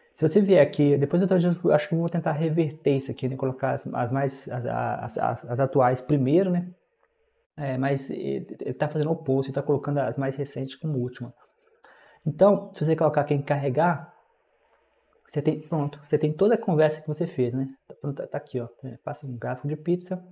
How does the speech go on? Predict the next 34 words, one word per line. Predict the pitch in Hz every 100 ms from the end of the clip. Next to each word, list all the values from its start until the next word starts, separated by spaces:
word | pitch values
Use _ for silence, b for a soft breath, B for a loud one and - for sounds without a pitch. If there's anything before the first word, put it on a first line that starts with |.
| _ -
né? | 151 151 B B B -
E | 180
pronto, | 175 147 147 - -
assim | - -
você | 180 180
consegue, | 190 190 180 165 185
e | 202 185
isso | 190
é |
permanente, | 190 196 214 196 160 147
isso | 143
vai | 143
ficar | - 170
meses | 156 170 175 127
permanente. | - 139 127 117
Eu | 156
não | 170
sei | 196
o |
tempo | 196 160 156
exato, | 117 - 165 -
porque | - 135
eu |
tenho | - 139
que | 123
ver | 123 127 -
o |
tempo | 151 139 135
que | 139
a |
OpenAI | 131 131 127 123
mantém | 131 127 - 131 131 B B B B B
essas | 123 120 -
conversas. | 123 113 160 175 98